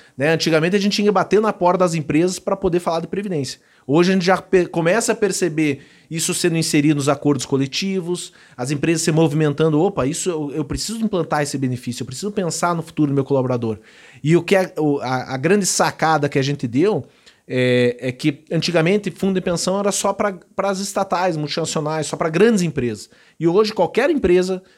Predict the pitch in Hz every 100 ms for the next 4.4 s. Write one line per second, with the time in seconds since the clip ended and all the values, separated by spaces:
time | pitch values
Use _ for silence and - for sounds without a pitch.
0 | _ - 151 147 139 139 135 127 196 196
1 | 160 151 151 143 147 147 202 269 190 120
2 | 143 170 160 156 170 170 160 156 185 175
3 | 165 196 233 214 175 180 190 180 180 165
4 | 156 165 208 -